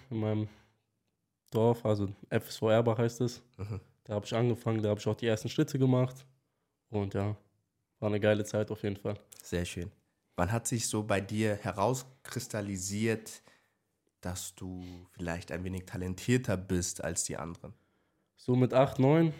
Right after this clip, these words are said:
Speaker 1: habe ich schon gemerkt, da habe ich auch bei den Älteren gespielt. Also ich sollte dann bei zwei Jahren Älteren spielen, denen aushelfen und alles. Und da habe ich schon leicht gemerkt, dass ich etwas mehr kann als die anderen.
Speaker 2: Mhm.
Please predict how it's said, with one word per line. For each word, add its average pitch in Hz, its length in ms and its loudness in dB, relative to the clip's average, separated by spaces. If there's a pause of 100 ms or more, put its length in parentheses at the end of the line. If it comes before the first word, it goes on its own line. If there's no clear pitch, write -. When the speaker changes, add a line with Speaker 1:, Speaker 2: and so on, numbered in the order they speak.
(420)
Speaker 1:
habe 110 160 -2
ich 113 100 0
schon 131 220 4
gemerkt, 127 380 4
da - 20 4
habe 107 140 2
ich - 80 -4
auch 107 80 0
bei 110 80 4
den 104 160 0
Älteren 120 500 0
gespielt. 135 480 0
Also 104 140 0
ich 101 80 -8
sollte 110 240 0
dann 104 120 0
bei 101 180 2
zwei 107 200 2
Jahren 107 240 2
Älteren 113 380 0
spielen, 113 320 0
denen 107 140 0
aushelfen 113 560 0
und 110 40 0
alles. 113 240 0
Und 113 120 -2
da 107 40 0
habe 107 140 0
ich - 240 -8 (420)
schon 107 200 0
leicht 117 280 4
gemerkt, 113 380 4
dass 107 140 0
ich - 60 -8
etwas - 520 -2 (400)
mehr 131 360 6
kann 123 260 2
als 110 200 0
die 117 60 0
anderen. 104 400 -4 (320)
Speaker 2:
Mhm. 87 260 -12